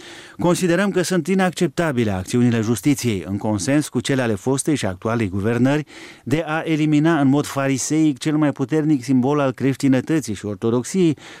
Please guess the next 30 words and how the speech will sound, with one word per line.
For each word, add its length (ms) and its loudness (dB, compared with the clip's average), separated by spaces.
din 140 0
această 400 0
instituție 520 0
a 60 0
statului", 500 -4
se 140 -4
spune 220 2
într-un 260 2
comunicat 560 0
al 140 -4
platformei 480 -2
Da, 220 -4
preluat 400 0
de 340 -2
jurnal 540 -2
punct 320 -2
M 180 -6
D. 80 -6
Decizia 460 0
Curții 280 -4
Supreme 340 -2
de 100 -4
Justiție 640 -2
a 100 -2
venit 280 0
la 140 0
capătul 540 -2
unor 300 0
demersuri 500 0
juridice 600 0